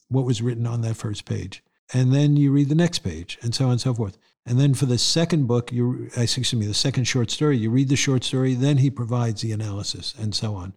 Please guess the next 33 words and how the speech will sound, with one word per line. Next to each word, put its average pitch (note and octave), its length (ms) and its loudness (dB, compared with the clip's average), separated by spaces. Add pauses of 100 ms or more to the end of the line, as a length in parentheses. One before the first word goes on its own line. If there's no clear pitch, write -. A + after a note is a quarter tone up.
(140)
And C#3 200 0
it's C3+ 240 -4
just B2 400 -6 (200)
great. - 340 -14 (400)
And C#3+ 80 2
again, D#3+ 200 4
it's A2+ 160 0
consistent C3 520 0
with B2 280 -4 (100)
everything B2+ 300 2
you've A2+ 120 -2
said, C3+ 440 0
including A#2+ 680 2 (220)
to, C3+ 280 0
to D3 120 2
write C#3 260 4
a D3 40 4
book, A2+ 360 0
to B2+ 100 0
write B2 220 2
a B2+ 60 2
novel, A2 480 -2 (360)
write B2 260 2
a C#3+ 40 4
sentence. - 560 0 (400)
And A#2+ 500 2 (120)
that B2+ 260 0
sentence C#3 560 0
has A#2+ 240 -2
to A#2 140 -6 (340)
encourage C3 520 4
your A#2+ 300 4
reader A#2 500 2